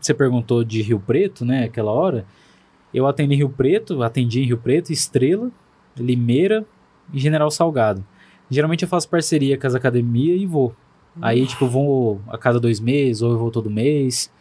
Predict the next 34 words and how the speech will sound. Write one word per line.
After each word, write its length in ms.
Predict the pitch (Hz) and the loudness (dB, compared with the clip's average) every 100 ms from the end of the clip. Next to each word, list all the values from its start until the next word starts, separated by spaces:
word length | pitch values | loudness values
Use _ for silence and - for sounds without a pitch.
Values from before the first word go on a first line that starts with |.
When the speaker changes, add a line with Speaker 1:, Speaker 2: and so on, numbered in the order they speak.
| _ _ _ _ | _ _ _ _
Speaker 1:
E, 60 | 175 | -6
tipo 180 | 170 254 | -4 -4
assim, 260 | - 233 208 | 0 0 0
é... 380 | 214 247 302 294 | 0 0 -2 -4
a 40 | - _ - - - | -12 _ -20 -20 -6
gente 180 | 240 262 | -4 0
vai 300 | 262 285 247 - _ - | 0 0 -2 -6 _ -6
Speaker 2:
E 80 | 151 | -2
tá 140 | 247 | 0
sendo 160 | 302 294 | 0 0
Speaker 1:
expandindo, 320 | 208 208 196 | 0 2 2
né? 200 | 185 190 185 | 2 0 -2
Speaker 2:
tranquilo 480 | 165 151 127 180 143 | -4 -4 -2 -2 -2
controlar 440 | 135 131 127 123 120 | -4 -8 -6 -4 -4
essa 180 | - 120 | -4 -4
agenda 400 | 117 135 113 107 - - - - - - | -4 -4 -4 -8 -16 -20 -20 -20 -12 -4
de 120 | 120 | -4
fora? 480 | - 135 131 113 - - - - - - | -2 -2 0 -2 -4 -18 -20 -20 -18 -6
Speaker 1:
Cara, 300 | 220 175 - | -2 -2 0
a 100 | 185 | -2
agenda 360 | 202 214 208 180 | -2 -4 -2 -2
de 100 | 139 | -4
fora, 600 | - 139 165 151 104 92 _ _ _ _ | -6 -2 0 2 0 -4 _ _ _ _
ela, 580 | 127 131 135 135 127 120 | -4 0 2 2 2 2
na 120 | 120 135 | 0 0
verdade, 520 | 147 139 143 139 156 - | 0 0 0 -2 -10 -12
a 100 | 135 | -2
única 380 | 143 190 233 202 | 0 2 0 -2
que 140 | - 151 | 0 -2
eu, 180 | 139 120 | -2 -6
que 160 | - 135 | -4 0
eu 120 | 185 | 0
ficava 360 | 185 147 135 127 | -2 -2 0 0
responsável 800 | 123 - 117 - 143 151 107 | -4 -4 -4 0 0 0 -2